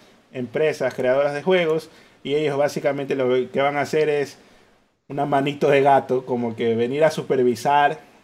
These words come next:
qué es lo que están haciendo y nada más. Y ellos, pues, están declarando de que ellos van a seguir siendo, eh, los creadores de las historias y de multijugador y bla, bla, bla.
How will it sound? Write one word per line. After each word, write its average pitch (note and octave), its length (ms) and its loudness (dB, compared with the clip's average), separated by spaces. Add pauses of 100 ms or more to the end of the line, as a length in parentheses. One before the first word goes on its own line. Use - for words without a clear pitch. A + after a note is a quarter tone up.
(420)
qué D3 160 -2
es C#3+ 100 -6
lo C#3+ 100 -6
que C#3+ 80 -4
están C#3+ 220 -4
haciendo E3 360 -4
y F3+ 80 -4
nada B2+ 280 -4
más. D#3 320 -4 (280)
Y C#3 140 -4
ellos, C#3+ 300 0
pues, C3 160 -4
están C3 400 -6 (140)
declarando C3 600 -2
de A#2+ 140 -2
que B2 120 -4
ellos B2 160 0
van B2 160 -4
a A#2+ 60 -6
seguir B2+ 300 -6
siendo, B2+ 400 -4 (520)
eh, A#2+ 280 2
los B2+ 160 -2
creadores C#3+ 560 2
de C3 120 0
las A#2+ 200 0
historias D3 560 0
y A#2+ 160 2
de A2+ 260 -2
multijugador B2 600 0
y B2+ 80 2
bla, A2+ 180 0
bla, A#2 40 -4
bla. C#3 200 0